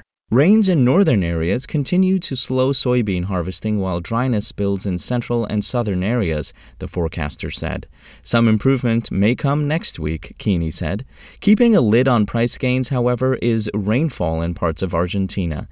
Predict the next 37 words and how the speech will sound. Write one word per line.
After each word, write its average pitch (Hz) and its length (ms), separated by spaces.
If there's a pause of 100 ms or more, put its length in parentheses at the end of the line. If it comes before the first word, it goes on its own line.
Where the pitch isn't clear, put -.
(340)
Rains 117 320
in 101 120
La 80 120
Pampa 127 600
this 95 300
weekend 92 560 (100)
and 139 220
in 151 140
Santa 104 360
Fe 123 380
and 143 260
Entre 139 420
Rios 113 540
next 85 320
week 90 260
should 160 200
improve 110 400
moisture 90 420
for 87 300
late 92 280
crop 110 360
growth, 73 400
Keeney 85 320
said. - 360 (340)
Grains 117 440
were 117 160
lower 113 340
even 101 280
as 87 160
tensions 131 500
continue 101 520
to 90 180
rise 101 420 (280)
between 82 380
Russia 87 360
and 85 220
Ukraine. 82 640